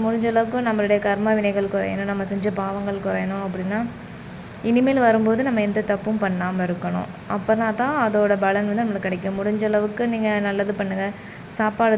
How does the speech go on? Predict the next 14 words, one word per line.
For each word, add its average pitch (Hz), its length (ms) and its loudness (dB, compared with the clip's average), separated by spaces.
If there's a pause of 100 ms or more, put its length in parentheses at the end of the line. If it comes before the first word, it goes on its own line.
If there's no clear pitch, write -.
தானம் 196 320 0
பண்ணுங்க, 190 300 -2
அதே 196 120 0 (120)
ரொம்ப 190 240 0 (400)
சிறந்ததுன்னு 202 600 0
சொல்லுவாங்க. 185 380 -2 (600)
ப்ளஸ் 214 200 2 (140)
நான் 202 300 0
வந்துட்டு 208 720 -2 (120)
நான் 208 540 2 (300)
என்னால 226 300 4
முடிஞ்சுன்னு 247 380 0
நான் 220 140 -2
கண்டிப்பா 202 280 2